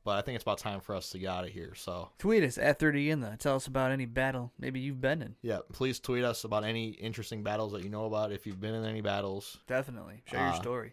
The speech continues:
Speaker 1: good stuff. I'm going to the Air Force Museum next week, so
Speaker 2: Awesome.
Speaker 1: maybe I'll have some more,
Speaker 2: Yeah,
Speaker 1: uh,
Speaker 2: definitely. Bring
Speaker 1: stuff to
Speaker 2: back some
Speaker 1: share.
Speaker 2: good material.
Speaker 1: Definitely. I'll be re-, and I'll be doing some reading in the meantime as well.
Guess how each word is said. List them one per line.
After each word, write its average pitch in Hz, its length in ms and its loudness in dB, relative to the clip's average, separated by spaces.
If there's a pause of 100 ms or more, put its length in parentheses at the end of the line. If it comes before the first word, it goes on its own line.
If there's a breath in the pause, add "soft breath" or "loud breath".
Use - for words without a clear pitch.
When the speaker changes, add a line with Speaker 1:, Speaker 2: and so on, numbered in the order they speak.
(140)
Speaker 1:
good 107 200 0
stuff. 95 380 0
I'm 120 100 0
going 190 160 8
to 170 60 6
the 135 100 4
Air 135 120 6
Force 123 260 -2
Museum 110 320 -4
next 104 280 -4
week, 98 300 -4
so 90 420 -4 (120)
Speaker 2:
Awesome. 98 420 -8
Speaker 1:
maybe 110 160 2
I'll 104 60 6
have 104 160 2
some 104 140 -8
more, 95 380 -4 (120)
Speaker 2:
Yeah, 120 220 -2
Speaker 1:
uh, - 20 -12 (120)
Speaker 2:
definitely. 107 580 -4
Bring 131 120 -4
Speaker 1:
stuff 107 80 4
to 151 60 4
Speaker 2:
back 147 100 4
some - 180 -2
Speaker 1:
share. 98 80 0
Speaker 2:
good 135 140 -2
material. 127 600 -6
Speaker 1:
Definitely. 104 420 2
I'll 101 100 4
be 110 140 0
re-, 107 160 0
and 123 100 0
I'll 156 120 8
be 165 120 8
doing 170 180 4
some 160 160 -2
reading 151 200 2
in 147 80 0
the 139 60 -4
meantime 135 380 -4
as 135 120 -2
well. 117 300 2